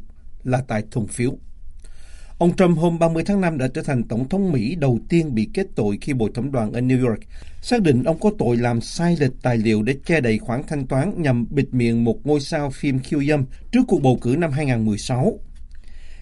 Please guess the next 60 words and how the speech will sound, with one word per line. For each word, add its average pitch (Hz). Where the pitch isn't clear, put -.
Các 233
quan 202
chức 254
trong 202
ban 185
vận 139
động 120
cho 165
biết 196
chiến 226
dịch 151
tranh 170
cử 131
của 180
ông 160
Biden 156
đã 139
cân 175
nhắc 220
cách 226
xử 139
lý 156
kết 233
quả 123
của 139
phiên 156
tòa 117
xét -
xử 127
vụ 127
chi -
tiền 117
bịt 110
miệng 110
trong 175
nhiều 147
tuần 131
và 120
cuối 180
cùng 120
quyết 180
định 110
không 147
thay 139
đổi 107
hướng 160
đi, 151
lập 139
luận 131
rằng 131
phán 214
quyết 247
có 233
tội 120
sẽ 160
không 185
làm 127
thay 151
đổi 117
đáng 180